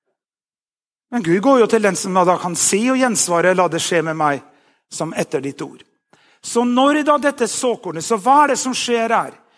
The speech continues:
Hva er det jeg preker om? Jeg preker om hendelse og prosess. Her skjer det en hendelse. Et mirakel kan du t-, godt si, trygt si. Halleluja.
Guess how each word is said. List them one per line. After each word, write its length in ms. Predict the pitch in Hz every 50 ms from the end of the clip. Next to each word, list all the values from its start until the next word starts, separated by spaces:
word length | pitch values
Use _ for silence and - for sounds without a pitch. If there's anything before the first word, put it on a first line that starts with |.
| _ - - - _ _
Hva 180 | 220 254 277
er 80 | 277 269
det 80 | 254 247
jeg 160 | 247 254 247
preker 380 | 254 254 240 233 - 220 208 226
om? 100 | 220 208
Jeg 200 | 208 208 214 214
preker 360 | 262 269 233 - - 208 202 208
om 160 | 220 214 214 208 - _ _ _ _ _ _ _ _ _ _ _ _ _ -
hendelse 580 | 233 240 214 185 165 151 139 - - 240 247 247 233 - _ _ _ _ _ _ -
og 100 | 165 -
prosess. 540 | - 196 185 - - 165 131 - - - - - - - - - - -
Her 160 | 240 269 285 262
skjer 680 | - - - - - - 240 254 269 311 339 339 269
det 120 | 233 180 143 - - - _ _ _ _ - 220
en 140 | 220 202
hendelse. 500 | 233 226 190 156 135 131 - - - 147 131 - _ _ _ _ _ _ _ _ _ _ _ _ _ _ _ _ _ _ -
Et 180 | 233 220 - 220 269
mirakel 680 | 277 277 277 254 233 208 175 - - - 269 269 254
kan 160 | 285 269 262
du 60 | 269 262
t-, 220 | - - - - - 147
godt 280 | - - - - - -
si, 300 | - - 240 - - - - - - _ _ -
trygt 460 | - - 277 294 - - - - -
si. 240 | - - 359 - 143 131 - _ _ _ _ - -
Halleluja. 800 | 262 240 202 190 214 240 233 233 202 175 160 196 233 262 247